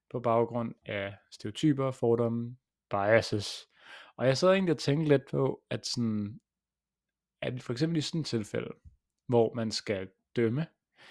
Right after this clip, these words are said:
en person til et eller andet, som har lavet et eller andet, at den der, den her effekt, kunne jeg i hvert fald forestille mig, også i høj grad er til stede, specielt før frokost. Fordi hvis,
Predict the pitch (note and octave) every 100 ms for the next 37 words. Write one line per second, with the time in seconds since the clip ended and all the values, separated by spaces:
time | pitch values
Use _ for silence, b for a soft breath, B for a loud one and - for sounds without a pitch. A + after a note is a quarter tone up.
0 | b b - A#2 G2+ G#2+ C#3 B2+ - B2
1 | _ _ _ - A#2 C#3 C#3 A#2 C3 -
2 | A#2 A2 A2+ A#2 A#2 G#2 A2+ A#2+ _ B
3 | B B B B _ _ - A2+ - -
4 | _ _ - D3+ D3 C#3 C#3 - - C3+
5 | C#3 A#2 - B2 B2 - - - _ _
6 | _ _ _ _ _ - C3 C#3 A#2 A2
7 | A#2+ - A#2 A2+ - C3 D3 A#2+ D3+ D3
8 | B2 A#2+ - - - - A2+ B2+ D#3+ _
9 | _ _ _ - - C3 G3+ F3+ - -
10 | C#3+ - A2+ A2+ A#2+ - - _ _ _
11 | _ _ _ _ A#2+ A#2+ A2+ A#2 A2+ -
12 | -